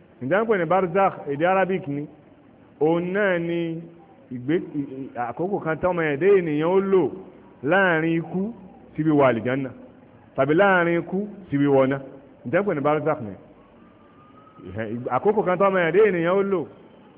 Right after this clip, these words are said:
láàrin ìgbà tó bá ti kú títí tí ó fi wà àlìjánà, tó bá yẹ pé wà àlìjánà ni, tàbí títí tí ó fi wọ iná, tó bá jẹ́ èrò iná. Ìjẹ́ ń pè ní barzakh nìyẹn.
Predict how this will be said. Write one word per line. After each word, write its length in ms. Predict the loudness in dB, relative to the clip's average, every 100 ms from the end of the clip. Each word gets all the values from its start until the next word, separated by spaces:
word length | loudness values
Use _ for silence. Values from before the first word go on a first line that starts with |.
| 0
láàrin 480 | 4 4 4 2 2
ìgbà 160 | 2
tó 120 | 2
bá 140 | 4 4
ti 100 | 2
kú 200 | -4 -8 -10 -12 -20 -20 -20 -20 -8
títí 200 | -4 2
tí 80 |
ó 80 | 4
fi 60 | 4
wà 120 | 4
àlìjánà, 440 | 2 2 0 2 0
tó 80 | 2
bá 60 |
yẹ 60 | 2
pé 100 | 2
wà 80 | 2
àlìjánà 460 | 2 2 -2 -2 -6
ni, 80 | -8 -14 -20 -20 -20 -20 -14
tàbí 340 | 0 0 2 0 0 -4 -8
títí 200 | -6 0
tí 80 | 2
ó 100 | 2
fi 100 | 2
wọ 140 | 2 4
iná, 220 | 2 0 -2 -8 -6
tó 120 | 0
bá 100 | 2
jẹ́ 180 | 2 2
èrò 180 | 0 0
iná. 160 | -2 -4 -6 -20 -20 -20 -20 -20 _ _ -20 -20 -20 _ _
Ìjẹ́ 200 | -2 0
ń 40 | 0
pè 80 | -2
ní 80 | -2
barzakh 400 | -2 0 -4 -4
nìyẹn. 280 | -10 -12